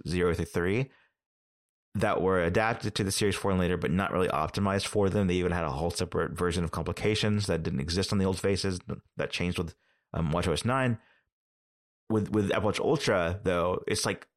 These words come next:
almost resetting the problem there because some of the faces are, are larger versions of the faces on the other watches. Some of them have just a lot of unused screen space,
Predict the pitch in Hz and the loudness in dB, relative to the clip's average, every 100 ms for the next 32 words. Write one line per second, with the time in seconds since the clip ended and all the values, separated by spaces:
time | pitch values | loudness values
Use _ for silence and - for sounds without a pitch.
0 | - 113 107 - 98 107 92 82 87 85 | -2 0 2 2 0 0 0 0 0 2
1 | 104 110 117 120 101 95 90 85 - _ | 4 4 2 2 0 2 2 0 -6 _
2 | _ _ _ - 107 95 - 95 90 92 | _ _ _ 0 2 2 2 2 2 0
3 | 95 87 82 85 82 85 - _ _ _ | 2 2 2 0 0 0 -6 _ _ _
4 | _ - 92 127 147 143 135 139 135 127 | _ -4 2 4 4 4 4 4 2 2
5 | 123 123 117 98 110 107 104 104 101 101 | 0 2 0 0 0 2 4 4 2 0
6 | 107 101 - - _ - 110 101 101 95 | 0 -2 -6 -20 _ -2 2 4 4 4
7 | 92 90 98 95 69 90 95 95 104 95 | 2 2 0 0 0 0 2 2 2 2
8 | 87 87 - 80 98 98 95 - - 95 | 0 -2 -4 0 2 2 2 0 -2 0
9 | 95 101 - 120 131 - | 0 0 0 0 0 -2